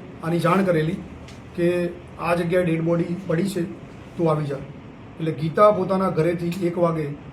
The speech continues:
પોતાની થેલીમાં કપડાં અને પેટ્રોલની એક લિટરની બોટલ નાખી અને તળાવની, જ્યાં ડેડ બોડી મૂકી હતી ત્યાં તળાવની પાળે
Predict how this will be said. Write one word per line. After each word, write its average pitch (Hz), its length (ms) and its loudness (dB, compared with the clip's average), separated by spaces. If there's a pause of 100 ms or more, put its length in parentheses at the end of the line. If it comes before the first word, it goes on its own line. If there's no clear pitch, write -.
(240)
પોતાની 175 300 0
થેલીમાં 170 400 0
કપડાં 180 400 2 (600)
અને 180 420 0 (260)
પેટ્રોલની 185 580 2 (480)
એક 170 200 0
લિટરની 175 300 0
બોટલ 160 300 2
નાખી 156 320 -4 (560)
અને 190 320 -2 (440)
તળાવની, 175 500 2 (420)
જ્યાં 165 220 0
ડેડ 170 180 2
બોડી 170 200 6
મૂકી 170 320 2
હતી 170 160 0
ત્યાં 151 180 -4
તળાવની 165 320 2
પાળે 156 300 0